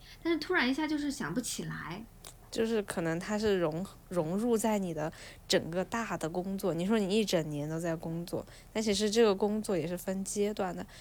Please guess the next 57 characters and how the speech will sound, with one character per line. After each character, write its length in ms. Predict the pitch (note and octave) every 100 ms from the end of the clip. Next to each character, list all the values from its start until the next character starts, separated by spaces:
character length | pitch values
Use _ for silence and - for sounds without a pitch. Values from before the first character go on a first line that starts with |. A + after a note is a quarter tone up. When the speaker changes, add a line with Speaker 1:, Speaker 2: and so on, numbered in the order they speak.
| - -
Speaker 2:
比 80 | F3
如 60 | F#3
在 160 | G#3
那 140 | G#3 A3
个 80 | F#3+
阶 180 | F#3+
段， 240 | F#3 F3+ E3+
Speaker 1:
对。 460 | C4+ A#3+ G#3 G3 A#3+
Speaker 2:
你 120 | F3
的 100 | E3+
大 240 | F3 F#3+
事 320 | F#3 - F3 -
就 120 | F3
是 300 | F3 F3 D#3+
成 240 | D#3+ D#3+ D#3+
立 80 |
了 100 | D#3+
工 220 | D#3+ E3 E3
作 140 | E3+
室， 360 | - - F3+ - - - - -
然 100 | F#3+
后 100 | A3+
在 160 | G#3+ A3
某 240 | F#3 C3+
一 80 | D#3
个 120 | F3
阶 180 | F3+ F3+
段 280 | G3 E3+ E3
你 100 | D#3+
开 160 | -
了 100 | F3+
第 160 | F3 F#3+
一 40 |
场 220 | F#3 E3
活 220 | E3 E3+ E3
动， 320 | - F3+ F#3 - - - -
就 120 | A#3
是 80 | A#3
这 140 | A3+
么 140 | G#3
一 160 | F#3 D#3+
步 240 | F#3 G3+
一 100 | F#3
步 280 | E3+ C#4+ C#4 C4
的 80 | -
Speaker 1:
嗯， 20 |
对， 260 | D#4 D4 C4
Speaker 2:
有 140 | E3+
了 120 | D#3
一 60 | E3+
些 160 | F#3+
新 260 | F#3+ A#3+ G3
动 220 | G3+ F3+
作， 240 | - - G#3 -
Speaker 1:
对。 100 |
Speaker 2:
对 0 |
吧？ 100 | E3+